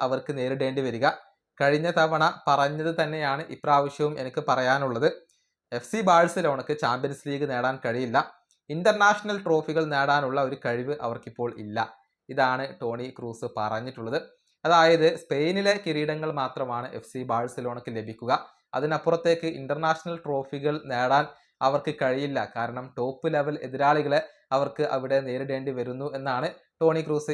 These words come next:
ഇപ്പോൾ വ്യക്തമാക്കിയിട്ടുള്ളത്. എഫ് സി ബാഴ്സലോണ ചാമ്പ്യൻസ് ലീഗ് നേടിയിട്ട് ഇപ്പോൾ പത്ത് വർഷത്തിലധികമായി. രണ്ടായിരത്തി പതിനഞ്ചിലാണ് ബാഴ്സലോണ അവസാനമായി കൊണ്ട് ഒരു യു സി എൽ കിരീടം സ്വന്തമാക്കിയിട്ടുള്ളത്.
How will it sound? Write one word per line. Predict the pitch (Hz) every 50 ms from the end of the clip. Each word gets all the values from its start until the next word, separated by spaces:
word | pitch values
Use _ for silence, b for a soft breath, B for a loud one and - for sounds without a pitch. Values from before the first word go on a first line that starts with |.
| 147 123
ഇപ്പോൾ | 117 - 127 120 120
വ്യക്തമാക്കിയിട്ടുള്ളത്. | 110 117 - - 117 113 110 107 - 123 120 117 - 117 120 127 160 196 196 - b b b b b - 117
എഫ് | 113 -
സി | - 143 143 143
ബാഴ്സലോണ | 139 139 143 147 143 - 160 156 151 151 160 165 -
ചാമ്പ്യൻസ് | 165 143 139 147 147 147 147 - 151
ലീഗ് | 147 147 156 156
നേടിയിട്ട് | 151 143 143 147 160 160 151 - 165 165 143
ഇപ്പോൾ | 135 - 151 151 147 -
പത്ത് | 127 123 - - _ - 165 147
വർഷത്തിലധികമായി. | 143 139 - - 147 151 - 156 151 147 143 151 147 131 123 143 170 - - _ -
രണ്ടായിരത്തി | 123 127 135 143 147 147 151 165 - -
പതിനഞ്ചിലാണ് | 143 143 143 160 160 165 165 160 170 170 160 151 151 165 170 151
ബാഴ്സലോണ | 139 135 135 139 139 - 165 151 147 139 143 160 - 139
അവസാനമായി | 131 127 - 156 147 156 160 156 147 139 147 151 -
കൊണ്ട് | 151 147 151 170 175 B B B _ -
ഒരു | 151 151 151 147
യു | 143 139 135 -
സി | - 151 151
എൽ | 151 151 -
കിരീടം | 147 135 131 135 135 139 139 135 -
സ്വന്തമാക്കിയിട്ടുള്ളത്. | 131 120 120 127 123 117 113 113 - 131 131 127 - 123 117 120 143